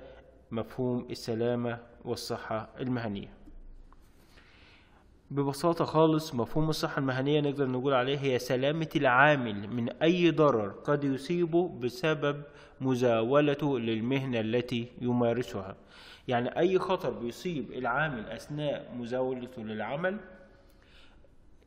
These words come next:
أثناء مزاولته للمهنة التي يمارسها، إيه، إيه، يبقى دي اسمها، بنسميها إيه؟ سلامة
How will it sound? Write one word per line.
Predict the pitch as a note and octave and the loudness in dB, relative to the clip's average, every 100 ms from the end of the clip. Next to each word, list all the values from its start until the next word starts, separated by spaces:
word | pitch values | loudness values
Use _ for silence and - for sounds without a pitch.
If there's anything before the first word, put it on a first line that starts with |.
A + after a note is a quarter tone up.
| - - D3+ | -20 -12 -4
أثناء | C#3 - D3+ D3+ - | -4 -4 -2 -2 -2
مزاولته | B2+ B2 D3 C#3+ C3 | -4 -2 -2 -4 -6
للمهنة | B2 B2 C#3+ D3+ | -4 -4 -4 -4
التي | C#3 D3 D3 | -4 -4 -4
يمارسها، | C#3+ D#3+ E3+ G3 G3 - - - - - - | -4 -4 -4 -6 -6 -12 -20 -20 -20 -20 -6
إيه، | C3+ B2+ B2+ | -2 -2 -2
إيه، | C3 B2+ A#2+ A#2 A2+ A2+ G#2+ G#2+ - - A#2+ B2 B2+ | -2 -2 -2 -4 -4 -6 -8 -10 -12 -12 -10 -8 -6
يبقى | A#2+ B2 | -4 -4
دي | D3 D3+ | -4 -6
اسمها، | C3+ C#3 B2+ B2 | -8 -8 -6 -4
بنسميها | B2 A#2+ C3 C3+ C3+ | -6 -6 -6 -6 -4
إيه؟ | B2+ B2 | -6 -6
سلامة | C3+ B2 C#3 C#3+ | -4 -2 0 -2